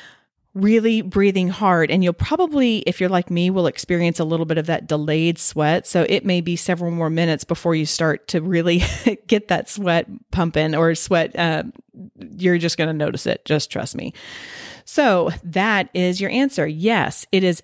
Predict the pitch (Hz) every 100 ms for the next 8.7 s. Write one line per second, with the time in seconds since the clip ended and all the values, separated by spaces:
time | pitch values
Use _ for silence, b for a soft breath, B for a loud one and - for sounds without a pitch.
0 | - 220 262 247 233 202 - 165 151 151
1 | 156 160 - 165 165 165 165 165 165 170
2 | 156 202 233 269 233 - 180 - 170 196
3 | 247 247 202 180 180 175 170 170 160 -
4 | 226 233 220 - - 175 165 - 170 165
5 | - 165 160 - 165 151 - 175 165 170
6 | 196 - 170 160 160 160 165 B B B
7 | - 202 220 - 220 - 208 185 175 -
8 | - 165 165 160 160 160 -